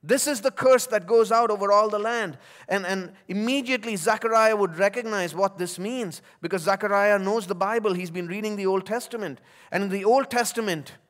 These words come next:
in the law, the Lord commits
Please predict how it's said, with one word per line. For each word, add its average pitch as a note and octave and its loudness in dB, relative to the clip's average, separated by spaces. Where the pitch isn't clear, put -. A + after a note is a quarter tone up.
in F#3 -4
the F#3+ 0
law, G3 0
the F3 2
Lord G#3 4
commits G#3+ -2